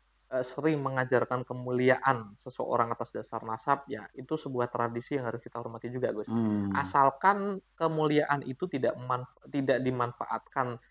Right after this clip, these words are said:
Speaker 1: eh, dengan cara yang buruk,
Speaker 2: Hmm.
Speaker 1: dengan cara yang keji, dan itu sangat-sangat keliru. Saya kira common sense ya, nggak perlu ajaran itu kan syai'un ma'rufun.
Speaker 2: Hmm.
Speaker 1: Orang yang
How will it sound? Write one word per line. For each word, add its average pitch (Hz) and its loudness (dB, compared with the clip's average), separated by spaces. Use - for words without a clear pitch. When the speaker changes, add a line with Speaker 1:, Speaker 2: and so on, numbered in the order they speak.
Speaker 1:
eh, 117 -2
dengan 113 -2
cara 107 -6
yang 110 -4
buruk, 143 4
Speaker 2:
Hmm. 110 -2
Speaker 1:
dengan 107 -2
cara 117 2
yang 113 -2
keji, 127 0
dan 113 0
itu 104 -8
sangat-sangat 113 -10
keliru. 139 6
Saya 185 2
kira 220 4
common 190 0
sense 196 -2
ya, 101 -12
nggak 104 -12
perlu 143 2
ajaran 131 2
itu 143 -8
kan 185 -4
syai'un 185 -4
ma'rufun. 180 0
Speaker 2:
Hmm. 123 8
Speaker 1:
Orang 175 6
yang 147 4